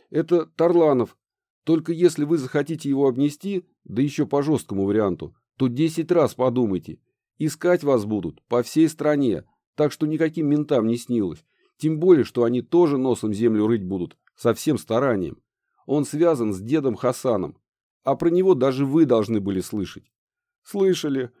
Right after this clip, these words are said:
Вор в законе всесоюзного масштаба, сейчас Грузию окучивает. Но нам наплевать, не найдут. Блажен, кто верует. Сам ты блаженный. Давай про Тарланова дальше излагай». В общем,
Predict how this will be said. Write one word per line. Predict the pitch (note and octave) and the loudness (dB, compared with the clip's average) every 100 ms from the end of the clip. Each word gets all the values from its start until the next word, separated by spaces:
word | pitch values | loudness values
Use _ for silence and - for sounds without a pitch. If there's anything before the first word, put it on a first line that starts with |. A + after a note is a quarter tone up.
| _ _ | _ _
Вор | - E3 G#3+ | 2 4 4
в | |
законе | A#2+ A#2+ - D#3+ C3+ | 4 0 2 0 0
всесоюзного | - E2+ A#2+ E3+ C3+ G2 | -4 -4 0 0 0 -2
масштаба, | F2+ F2 - B2 A#2+ G2 - _ | -2 -4 -4 -2 0 -2 -6 _
сейчас | - G#3 A#3+ G3+ | -12 -6 -2 0
Грузию | A#2+ C3 G2+ F#2 | 0 0 0 0
окучивает. | F2+ F#2 E2 - D#2+ _ _ _ _ - | -2 -6 -10 -12 -16 _ _ _ _ -6
Но | C#3 | -2
нам | D#3+ D#3+ A#2 | 0 0 0
наплевать, | A2+ B2+ C3+ G#2+ - _ _ _ | 0 0 0 0 -2 _ _ _
не | - B2 | -4 0
найдут. | B2+ A#2 G#2+ F#2 D#2+ _ _ _ _ _ | 2 2 0 -2 -10 _ _ _ _ _
Блажен, | - E3+ F3 D3 D3+ | -6 -2 0 0 -4
кто | - F#3 | 2 4
верует. | D#3 A#2 A2+ F#2 - _ _ _ | 4 4 4 0 -4 _ _ _
Сам | - C3 C#3 | -8 -2 -2
ты | C3+ E2 | -2 -4
блаженный. | F2+ G2 G#2 A2 E2+ - _ _ _ - | -2 -2 -2 -4 -4 -8 _ _ _ -8
Давай | F2 D3 F3 | 0 2 4
про | A#2+ A2 | 2 0
Тарланова | A#2 A#2 G#2 F2+ E2 | 2 2 2 0 0
дальше | A2 G#2+ - | 0 0 -2
излагай». | D#2+ F2 F2 E2 C#2+ _ _ _ _ _ - | -6 -4 -4 -8 -10 _ _ _ _ _ -8
В | A2+ | 2
общем, | G3 - F#3+ D#3 | 2 4 0 0